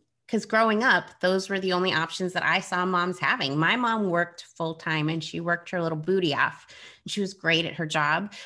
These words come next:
but I knew to this day she still feels guilt for missing out on some of the more important moments in our lives. Or you be a stay-at-home mom and everything's supposed to be peachy keen. You've got no mom guilt. You get to be with your kids all the time. But then I realized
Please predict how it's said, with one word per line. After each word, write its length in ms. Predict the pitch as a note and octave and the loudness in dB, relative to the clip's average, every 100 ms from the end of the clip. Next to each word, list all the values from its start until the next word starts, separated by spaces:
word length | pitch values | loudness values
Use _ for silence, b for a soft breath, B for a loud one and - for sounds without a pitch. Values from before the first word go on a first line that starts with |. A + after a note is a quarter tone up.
| B | B
but 100 | G#3 | 2
I 80 | G#3+ | 4
knew 140 | A3+ | 4
to 120 | A3 | 2
this 180 | G3 - | -2 -4
day 240 | - A#3 G#3+ | -4 0 0
she 180 | - | -2
still 200 | - F3 | -4 -4
feels 260 | D3+ D#3 D3+ | -2 -4 -2
guilt 240 | E3 D#3 | -2 -2
for 120 | - D#3+ | 0 -2
missing 340 | D3+ D3+ D#3+ | -2 -4 -4
out 140 | D3 | -2
on 80 | D3+ | -4
some 160 | D3+ D#3 | -4 -4
of 60 | |
the 80 | D3+ | -2
more 160 | D#3 D3+ | 0 0
important 360 | D3+ D#3+ A#2+ | -2 -4 -2
moments 340 | D3 C#3+ D3 D3 | -2 -2 -4 -4
in 60 | |
our 140 | C3 C3+ | -4 0
lives. 540 | D3 B2+ F2 - - B B B B B B _ _ _ - | 0 0 -6 -14 -20 B B B B B B _ _ _ 2
Or 220 | C#4 A#3+ | 6 8
you 120 | B3 | 6
be 140 | B3 C4+ | 4 2
a 40 | |
stay-at-home 500 | - C4+ C#4 D#4+ F4+ | 4 4 6 6 6
mom 280 | G#3 D#3+ E3 | 6 6 6
and 100 | E3 | 4
everything's 380 | F3 G3 G3+ G3 | 4 2 2 0
supposed 240 | F#3+ F#3 | 0 -2
to 60 | G3+ | -4
be 40 | |
peachy 340 | F#3 G#3 G3+ - | -4 -2 -2 -4
keen. 340 | - F#3 F#3+ | 0 2 4
You've 140 | F#3 | 2
got 220 | F#3+ F#3 F3 | 2 2 4
no 220 | F3+ F3 | 2 4
mom 300 | E3 D#3+ E3 | 4 2 2
guilt. 380 | E3+ D#3+ D#3+ F3+ | 2 2 0 -4
You 80 | |
get 160 | E3 - | -6 -6
to 160 | F#3+ - | -8 -2
be 160 | G#3+ G#3+ | 2 2
with 100 | F#3 | 2
your 100 | F#3 | -2
kids 300 | G#3 F#3 E3+ | -2 -2 -2
all 100 | D#3+ | -2
the 80 | |
time. 320 | D#3 E3+ E3 E3+ | -2 0 2 2
But 160 | G#3 | 2
then 140 | C4+ C4 | 2 4
I 80 | |
realized 560 | B3+ C4 A#3+ A3 G#3+ | 4 4 4 4 0